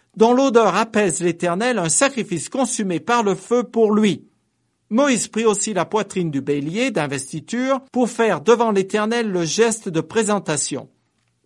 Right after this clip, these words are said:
Ce morceau lui revint comme sa part, comme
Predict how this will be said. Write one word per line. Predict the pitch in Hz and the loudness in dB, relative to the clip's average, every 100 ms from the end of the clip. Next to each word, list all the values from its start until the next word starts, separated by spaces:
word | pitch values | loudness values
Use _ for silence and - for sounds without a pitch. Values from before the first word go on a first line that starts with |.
| _ _ _ - | _ _ _ -12
Ce | - 185 | 0 2
morceau | 180 220 - - 185 | 4 2 2 0 2
lui | 151 151 | 2 -2
revint | 139 196 202 160 156 185 214 _ _ _ _ - | 2 2 2 2 0 -2 -8 _ _ _ _ -2
comme | 208 214 220 226 - _ _ - | 2 4 2 -2 -6 _ _ -4
sa | - 220 208 | 0 2 2
part, | 208 196 139 98 _ _ _ _ _ | 2 0 0 -6 _ _ _ _ _
comme | - 226 233 226 | 2 4 4 0